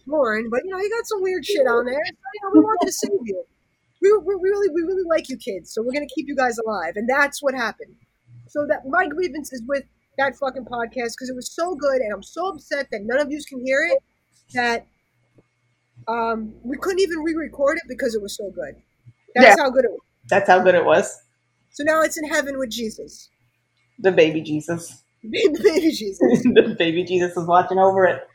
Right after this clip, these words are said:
Speaker 1: So
Speaker 2: Yeah.
Speaker 1: over the la-, yeah, over the last three weeks, um, you know, we've probably incurred a lot of fucking grievances. I know I have. I'm sure, I'm sure you have.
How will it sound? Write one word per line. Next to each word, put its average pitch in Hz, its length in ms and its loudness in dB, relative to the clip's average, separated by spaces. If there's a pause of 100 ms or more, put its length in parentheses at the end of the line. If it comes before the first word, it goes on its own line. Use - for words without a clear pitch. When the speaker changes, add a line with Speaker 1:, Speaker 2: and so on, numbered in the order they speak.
(500)
Speaker 1:
So 403 120 -2
Speaker 2:
Yeah. 427 160 12
Speaker 1:
over 392 80 8
the 415 60 -2
la-, 427 120 0 (420)
yeah, 440 180 -2
over 403 140 -2
the 440 60 0
last 440 280 2
three 381 180 -4
weeks, 262 440 -10 (500)
um, 277 380 -4 (340)
you 440 80 -2
know, - 300 -6 (160)
we've 415 180 0
probably 359 380 -4
incurred 247 340 -6
a 214 40 -4
lot 208 180 -6
of 202 80 -18
fucking 196 260 -12
grievances. 208 560 -12
I 339 120 -4
know 226 220 -2
I 269 120 -2
have. 170 320 -6
I'm 214 120 -8
sure, 302 380 -4
I'm - 80 -10
sure 294 200 -10
you 233 160 -6
have. 170 320 -8